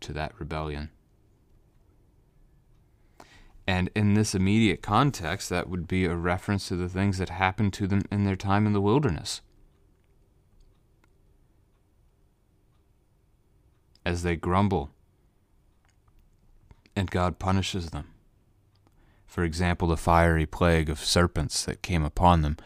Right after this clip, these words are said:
that bit them and then they died. But yet God did not leave them in such a, a plight by themselves. He instead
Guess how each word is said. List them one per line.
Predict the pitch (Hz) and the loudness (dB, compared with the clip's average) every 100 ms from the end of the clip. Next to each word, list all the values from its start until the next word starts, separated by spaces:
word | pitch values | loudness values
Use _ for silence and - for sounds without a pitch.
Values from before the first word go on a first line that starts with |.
| - - _ - _ _ _ _ _ - _ _ _ _ _ _ - | -20 -20 _ -20 _ _ _ _ _ -20 _ _ _ _ _ _ -4
that | 73 - | 0 4
bit | 90 - | 4 4
them | 87 | 4
and | 85 80 | 4 4
then | 80 | 2
they | 76 73 | 0 -2
died. | 82 87 85 73 | 2 6 6 4
But | 85 90 | -2 -2
yet | 90 92 87 | 2 2 2
God | 87 95 95 | 2 4 2
did | 92 92 82 | 2 0 2
not | 85 69 95 | 2 2 0
leave | 101 95 90 | 2 4 4
them | 85 | 2
in | 82 | 2
such | - 82 80 | 0 -2 -4
a, | - - - _ - | -8 -14 -20 _ -16
a | - - - _ | -10 -10 -12 _
plight | - 104 92 90 | 2 8 8 6
by | - 80 | -2 -2
themselves. | 78 78 - 98 92 87 | -2 -2 4 6 6 2
He | 85 | -2
instead | 82 - - 92 87 | -2 -2 2 4 4